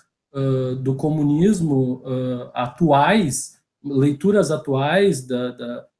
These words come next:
do, da, da chave no comunismo, de pensar o comum, de pensar, ãh, ãh, o próprio comunismo, é de como, ãh, vamos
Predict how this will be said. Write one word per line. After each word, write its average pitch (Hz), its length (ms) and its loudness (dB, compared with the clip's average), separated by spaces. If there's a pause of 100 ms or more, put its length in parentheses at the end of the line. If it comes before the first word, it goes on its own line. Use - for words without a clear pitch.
(180)
do, 127 580 -4 (260)
da, 131 140 -10
da 127 180 -4
chave 156 380 -2
no 135 200 0
comunismo, 151 840 2
de 131 120 -10
pensar 151 420 -4
o 165 60 2
comum, 170 680 2 (260)
de 135 80 -8
pensar, 151 600 0
ãh, 139 460 -2 (340)
ãh, 131 220 -2
o 135 100 -6
próprio 208 340 4
comunismo, 170 800 0 (340)
é 151 920 -4 (840)
de 139 160 -2
como, 294 600 2 (880)
ãh, 165 760 2 (100)
vamos 196 720 4